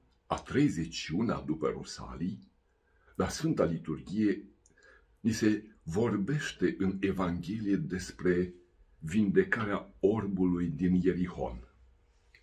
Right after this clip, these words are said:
Pentru o mai bună înțelegere, vom citi textul din Evanghelia de la Luca, capitolul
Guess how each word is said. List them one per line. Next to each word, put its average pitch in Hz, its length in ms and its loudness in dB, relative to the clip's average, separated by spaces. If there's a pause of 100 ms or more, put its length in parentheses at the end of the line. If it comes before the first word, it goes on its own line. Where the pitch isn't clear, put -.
(380)
Pentru 82 460 2
o 95 100 4
mai 76 200 2
bună 101 480 0
înțelegere, 82 800 -2 (280)
vom 104 280 0
citi 98 420 -2
textul 101 600 -2
din 95 260 2
Evanghelia 90 680 0
de 82 180 2
la 85 200 -2
Luca, 90 680 -2 (360)
capitolul 87 760 -2